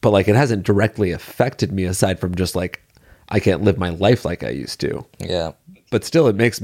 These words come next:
Speaker 1: it makes it so I'm not, like, eager to work on that screenplay I have never had the time for.
Speaker 2: Yeah.
Speaker 1: I've got the time and not the heart right
Speaker 2: <laughs>
Speaker 1: now.
Speaker 2: I'm not, I'm not carefree enough to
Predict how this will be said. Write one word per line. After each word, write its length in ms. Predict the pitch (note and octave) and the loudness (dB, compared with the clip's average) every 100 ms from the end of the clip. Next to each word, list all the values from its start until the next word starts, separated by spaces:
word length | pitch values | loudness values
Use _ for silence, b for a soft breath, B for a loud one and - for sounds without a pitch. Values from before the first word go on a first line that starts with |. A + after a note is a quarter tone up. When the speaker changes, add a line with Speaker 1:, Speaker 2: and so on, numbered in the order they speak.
| - | -6
Speaker 1:
it 100 | B2 | 0
makes 240 | A#2+ D3+ - | 2 2 0
it 100 | - | 0
so 160 | B2+ | 4
I'm 160 | G#2+ G#2 | 4 2
not, 220 | G#2+ G2+ | 0 -2
like, 340 | F#2 F2+ F2 b b _ _ _ _ _ _ b b b b _ - | -2 -4 -6 b b _ _ _ _ _ _ b b b b _ -6
eager 440 | G#2+ A#2 B2 G#2+ | -4 2 4 4
to 680 | - - A2+ F#2+ F#2 F2+ F2+ b b b - | 0 2 4 4 2 -4 -8 b b b -10
work 380 | F#2+ A2 A2 | 2 2 4
on 160 | A#2+ G#2 | 0 0
that 220 | G2+ G2 | 0 -2
screenplay 800 | - - - A2+ B2+ A#2 G#2+ F#2+ | -4 -8 -4 0 2 2 2 2
I 120 | F2 | 2
have 160 | F2+ - | -2 -2
never 600 | F#2+ F#2 F#2 E2+ F2 - _ - | 0 0 -2 -6 -6 -10 _ -8
had 240 | G#2+ G2 F2 | -2 0 -2
the 80 | |
time 360 | - A2 F#2 F2+ | -4 -2 0 -2
for. 400 | - F2+ F#2 G2 | -6 -6 -6 -8
Speaker 2:
Yeah. 320 | - A2 A2+ F2 | -6 -4 -2 -2
Speaker 1:
I've 140 | G2 | 0
got 180 | G#2+ G2+ | 2 2
the 60 | |
time 520 | G#2+ - C3+ C3 A#2+ - | -2 0 2 2 -2 -8
and 120 | - G2+ | -2 2
not 200 | A2 - | 2 2
the 60 | |
heart 460 | F#2+ - G#2 - - | -4 -2 0 0 0
right 240 | - - | -2 0
Speaker 2:
<laughs> 0 | |
Speaker 1:
now. 80 | - | -4
Speaker 2:
I'm 120 | B2 | -2
not, 240 | A2 A2 B B B | -4 -4 B B B
I'm 160 | A2+ B2+ | -6 -2
not 300 | D#3+ - - | -4 -4 -8
carefree 680 | - D3+ D3+ - A2+ A#2+ A#2+ | 0 2 2 -2 0 2 2
enough 380 | E2+ D#2+ - - | 2 -6 -10 -6
to 280 | F2 G#2 | -2 -2